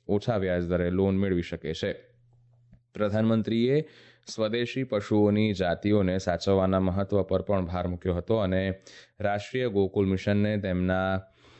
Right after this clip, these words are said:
સંરક્ષણ અને વિકાસ માટે એક મુખ્ય પહેલ તરીકે પ્રકાશિત કર્યું. ભાજપે તેના લોકસભાના સાંસદોને નીચલા ગૃહમાં હાજર રહેવા માટે વ્હીપ જારી કર્યો છે. સૂત્રોએ જણાવ્યું હતું કે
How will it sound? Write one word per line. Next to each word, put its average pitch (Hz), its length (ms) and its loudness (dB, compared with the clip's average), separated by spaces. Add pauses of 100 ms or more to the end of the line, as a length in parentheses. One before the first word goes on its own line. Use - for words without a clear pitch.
(240)
સંરક્ષણ 123 560 0
અને 107 200 0
વિકાસ 101 480 -2
માટે 98 360 -2
એક 98 100 -8
મુખ્ય 107 300 0
પહેલ 95 300 -2
તરીકે 95 360 -2
પ્રકાશિત 90 600 -4
કર્યું. 85 340 -4 (1900)
ભાજપે 120 580 -2
તેના 123 360 0
લોકસભાના 107 960 0
સાંસદોને 95 920 0
નીચલા 98 560 0
ગૃહમાં 95 680 0
હાજર 90 400 -4
રહેવા 90 320 0
માટે 87 440 -2
વ્હીપ 104 340 -2 (100)
જારી 87 220 2
કર્યો 85 280 0
છે. - 220 -6 (600)
સૂત્રોએ 117 480 0
જણાવ્યું 101 440 2
હતું 117 280 0
કે 110 340 -4